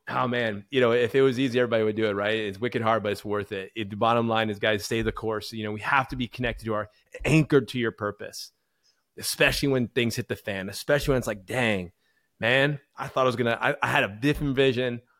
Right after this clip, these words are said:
And it wasn't that you didn't show up and, and do your best either. You know, it wasn't like, "Dude, I freaking did my best. I, I really, I followed your guys' advice," or whatever it might be, right? Um, and I feel you, you know,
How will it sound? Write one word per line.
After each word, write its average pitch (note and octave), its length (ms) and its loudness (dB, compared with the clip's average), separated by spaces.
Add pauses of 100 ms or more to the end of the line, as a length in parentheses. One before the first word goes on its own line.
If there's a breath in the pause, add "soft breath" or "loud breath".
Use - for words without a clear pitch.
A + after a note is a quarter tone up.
(600)
And B2 120 2
it B2+ 80 2
wasn't E3 260 6
that E3 140 2
you C#3+ 60 4
didn't D#3 180 2
show D3+ 220 4
up D3+ 180 4
and, B2 100 0
and A#2 240 -6
do C#3+ 100 0
your C#3+ 180 2
best C#3 460 0
either. C3+ 440 -6
You A2+ 100 -6
know, A#2 220 0
it A#2+ 80 -2
wasn't C3+ 260 0
like, A2+ 160 -2
"Dude, E3 220 2
I F#2+ 100 -2
freaking G#2 520 -8 (100)
did D3 120 -2
my C#3+ 140 0
best. C3+ 380 0
I, G#2+ 120 -2
I G2+ 100 -6
really, A#2+ 520 2 (340)
I G#2 100 -10
followed D3+ 340 4
your C#3+ 120 -2
guys' C#3+ 200 0
advice," C#3+ 580 4
or C3 40 2
whatever F3+ 260 6
it E3 40 6
might C3 180 2
be, G2 200 0
right? C3 260 2 (720 soft breath)
Um, B2 340 4 (140)
and C3+ 120 2
I C#3 120 4
feel D3+ 280 0
you, A#2 200 0
you A2+ 240 -4
know, G#2+ 200 -4